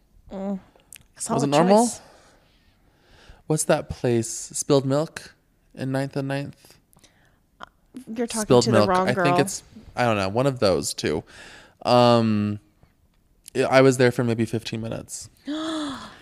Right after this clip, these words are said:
Speaker 2: It was, like, the most awkward. Like, I was trying to, like, ask him questions, like, you know, "Oh, like, how's your day going?" "Good."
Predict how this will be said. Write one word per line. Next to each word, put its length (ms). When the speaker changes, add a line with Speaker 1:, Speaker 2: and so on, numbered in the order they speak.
Speaker 2:
It 120
was, 200
like, 160
the 220
most 260
awkward. 720
Like, 100
I 120
was 180
trying 320
to, 120
like, 220
ask 300
him 100
questions, 480
like, 180
you 100
know, 120
"Oh, 140
like, 240
how's 260
your 60
day 80
going?" 300
"Good." 240